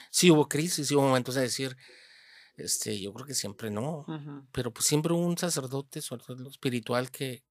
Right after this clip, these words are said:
Speaker 1: que te animaba y que te decía, "Mira, piénsale". Y sí descubrías que al final, bueno,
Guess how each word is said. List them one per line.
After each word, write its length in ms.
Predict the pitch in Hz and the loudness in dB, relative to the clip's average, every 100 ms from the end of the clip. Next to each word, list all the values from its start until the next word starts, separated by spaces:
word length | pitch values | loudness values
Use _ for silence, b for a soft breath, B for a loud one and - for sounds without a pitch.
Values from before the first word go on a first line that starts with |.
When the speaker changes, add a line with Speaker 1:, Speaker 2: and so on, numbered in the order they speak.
| _ - | _ -12
Speaker 1:
que 120 | 113 | -10
te 120 | 113 | -6
animaba 320 | 107 107 117 | -6 -4 -4
y 20 | 127 | -6
que 80 | 123 | -8
te 60 | |
decía, 200 | 113 113 | -8 -8
"Mira, 320 | 98 90 - - - | -10 -12 -20 -20 -18
piénsale". 380 | 85 - 127 - b | -14 -14 -14 -18 b
Y 60 | 143 | 0
sí 160 | - | 2
descubrías 520 | 208 156 147 139 147 - | 4 2 2 0 0 0
que 80 | |
al 60 | 127 | -6
final, 260 | - 117 117 | -6 -6 -6
bueno, 200 | 104 | -10